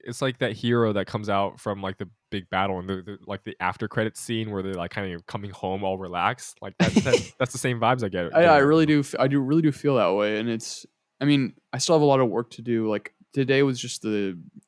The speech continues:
Speaker 2: pretty much, I guess, the diagnosis phase. But that's, like, so far, that's pretty much all I've needed to just feel better. Like, and I, just a lot of weight lifted off my shoulders. Um,
Speaker 1: Yeah.
Speaker 2: I'm, I'm happy. I'm happy. Uh, and David,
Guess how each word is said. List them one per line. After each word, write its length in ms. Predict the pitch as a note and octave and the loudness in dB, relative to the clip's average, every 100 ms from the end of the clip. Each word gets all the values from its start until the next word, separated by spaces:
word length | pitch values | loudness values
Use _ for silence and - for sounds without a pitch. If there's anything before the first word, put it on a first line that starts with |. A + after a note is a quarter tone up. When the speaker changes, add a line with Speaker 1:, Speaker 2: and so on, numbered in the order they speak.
| - | -8
Speaker 2:
pretty 140 | B2 | -4
much, 180 | A2 - | -4 -4
I 60 | G#2 | -6
guess, 200 | G#2 - | -6 -8
the 80 | |
diagnosis 560 | G2 G2 G2+ G#2 - - | -4 -4 -2 -6 -6 -8
phase. 480 | - A2+ A2 A#2+ - _ _ _ _ - | -2 0 0 -4 -14 _ _ _ _ -2
But 160 | D#3 | 0
that's, 260 | C#3 D3 - - - | 2 0 -4 -10 -20
like, 160 | C#3 _ | -20 _
so 260 | - - E3+ | -14 -8 -8
far, 280 | - A2+ A#2 | -2 0 0
that's 160 | A2 | -4
pretty 200 | - B2+ | -6 -6
much 100 | A2+ | -4
all 160 | - G#2 | -6 -6
I've 100 | G2+ | -6
needed 260 | G#2 G2 F#2+ | -8 -8 -10
to 60 | |
just 260 | A#2 - - | -16 -14 -12
feel 200 | A2 G2+ | -10 -10
better. 440 | F#2 F#2 F#2+ F#2+ - | -12 -14 -14 -14 -10
Like, 200 | A2+ G#2 | -10 -8
and 120 | G#2+ | -4
I, 220 | A#2 A2 - _ _ - | -2 -4 -6 _ _ -12
just 240 | D3+ - | -6 -2
a 40 | A#2+ | 0
lot 260 | G#2+ G#2 | 0 0
of 60 | F#2+ | 0
weight 240 | G2+ F#2+ F#2 | 0 -2 -4
lifted 220 | - F#2+ | -8 -8
off 180 | G2+ F#2+ | -8 -8
my 60 | |
shoulders. 680 | - G2 G2 G2+ G2 - - _ _ _ _ _ _ _ _ - | -8 -6 -6 -4 -6 -10 -20 _ _ _ _ _ _ _ _ -2
Um, 540 | A2 G#2+ G2 F#2+ F#2 _ _ _ | 2 2 0 -6 -10 _ _ _
Speaker 1:
Yeah. 160 | A2 B2 _ _ _ _ - | -12 -12 _ _ _ _ -8
Speaker 2:
I'm, 140 | C#3+ | -2
I'm 140 | C#3 C#3+ | 0 2
happy. 440 | C3 A#2+ A2 F#2+ - - _ | 2 0 0 -2 -8 -20 _
I'm 100 | A2+ | -6
happy. 380 | A#2 A2 F#2 F#2+ - | -2 -2 -2 -6 -2
Uh, 240 | A#2+ A2 - | 0 2 2
and 440 | C#3 C#3 - C#3 | 0 -2 -4 -6
David, 400 | B2+ C3+ C#3+ C3 | 0 2 0 -4